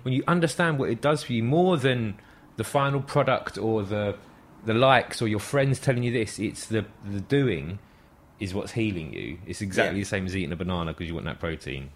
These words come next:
Speaker 1: Do you know what I mean? Or whatever it is you get out of a banana. But
Speaker 2: Yeah, you know what? I know this is, um, this might be a mad thing to say, right? But just we were, you were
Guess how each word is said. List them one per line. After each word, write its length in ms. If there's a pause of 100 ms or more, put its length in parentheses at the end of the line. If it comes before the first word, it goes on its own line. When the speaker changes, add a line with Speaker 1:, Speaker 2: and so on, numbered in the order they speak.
Speaker 1:
Do 80
you 20
know 100
what 40
I 100
mean? 140
Or 60
whatever 340
it 60
is 160
you 60
get 100
out 140
of 60
a 120
banana. 300 (120)
But 120
Speaker 2:
Yeah, 280
you 120
know 100
what? 220
I 40
know 160
this 240
is, 200
um, 440
this 160
might 160
be 80
a 40
mad 320
thing 180
to 100
say, 260
right? 240 (100)
But 200 (800)
just 240
we 100
were, 60
you 200
were 100